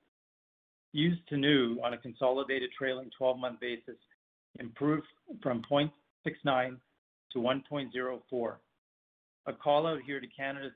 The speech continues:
specifically, taking used to new from point seven three to one point one three. Trailing twelve-month free cash flow improved from negative nineteen point five million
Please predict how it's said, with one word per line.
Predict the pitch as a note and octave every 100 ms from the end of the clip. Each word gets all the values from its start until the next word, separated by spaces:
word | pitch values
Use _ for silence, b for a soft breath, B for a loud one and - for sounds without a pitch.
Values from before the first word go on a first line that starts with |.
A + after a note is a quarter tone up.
| -
specifically, | A#2+ C#3 C3 - A#2 A2+
taking | - C3 C#3 A#2+
used | A#2+ C3+ D#3+ -
to | D3+
new | C3 A#2 G#2+ A2 _ _ _ _
from | - B2
point | A2+ C#3 C#3 -
seven | D3+ C#3 B2+
three | B2+ B2 A2 A2+ - _ -
to |
one | B2 B2 B2
point | A#2 B2 A#2
one | A#2 A2+ A2+
three. | A2+ - _ _ _ _ _ _ _ _ _ _ _ _ -
Trailing | D#3+ E3+ F#3 E3+
twelve-month | - D3 C#3 C#3+ C#3 B2+
free | E3+ D#3
cash | D#3 C#3+ C3+
flow | - C3+
improved | B2+ A#2+ D3 C#3+ -
from | B2+
negative | C3 D3 D3+
nineteen | C3+ D3 - D3 B2+
point | - B2+ -
five | C#3 C3
million | A#2+ C3 C3 A#2